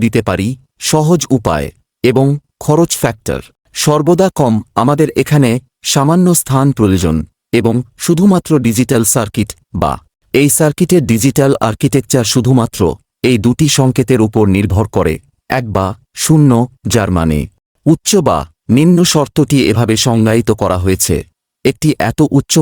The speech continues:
মানে, একটি নিম্ন মানে শূন্য। তাই সামগ্রিক বিদ্যুৎ খরচ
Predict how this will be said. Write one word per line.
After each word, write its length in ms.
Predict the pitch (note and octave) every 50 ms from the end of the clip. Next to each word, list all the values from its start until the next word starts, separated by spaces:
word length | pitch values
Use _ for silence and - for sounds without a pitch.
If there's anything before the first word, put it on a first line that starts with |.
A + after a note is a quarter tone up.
| C#3 A#2+
মানে, 200 | G2 F#2 F2+ G2 B2 A2+ _ _ _ _ - C3+
একটি 180 | - - D3+ C#3 B2+ B2+
নিম্ন 180 | C#3+ D#3 D#3 D#3+ D3+ C3+
মানে 180 | A2+ G#2 A2+ A2+ G#2 -
শূন্য। 240 | - C#3+ C#3+ C3+ B2+ A#2 A2+ A2 - _ _ -
তাই 180 | - E2 D#2 D2 C#2 - - _ _ _ _ _ _ -
সামগ্রিক 600 | - - D#3 C#3+ D3 E3 F3+ D#3+ D#3+ G#3 A3 E3+ B2+ C3
বিদ্যুৎ 320 | A#2+ G#2+ G2+ C3 B2 - C3+ A#2 -
খরচ 300 | - A#2+ A2 G#2+ G2+ -